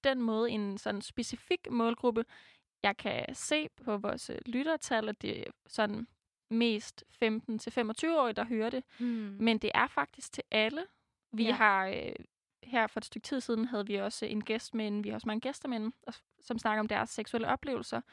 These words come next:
Speaker 1: Og der havde vi også en mor med inden, som lige har født, og sådan, så det er ikke, fordi det kun er unge mennesker. Det er sådan set bare mennesker, som gerne vil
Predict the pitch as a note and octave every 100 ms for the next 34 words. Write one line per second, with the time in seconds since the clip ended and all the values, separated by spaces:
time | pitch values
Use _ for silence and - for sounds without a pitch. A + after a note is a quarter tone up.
0 | - - _ - G3+ E4 F4 C4+ A3+ A3
1 | D#4+ C4 A3+ D4+ - G3+ G3+ G#3+ - -
2 | D4 C4 A#3+ A3+ A3+ A3 B3+ D#4 - D4
3 | B3 - C4 C#4 B3+ G#3 G3 - - -
4 | _ _ _ - A3+ A#3+ D4+ A#3+ A#3 -
5 | B3+ A3+ - B3+ C4 A#3 A3+ A3+ A3+ A#3+
6 | - C#4+ A#3+ A3 G#3+ A#3+ B3+ A#3 A3 A3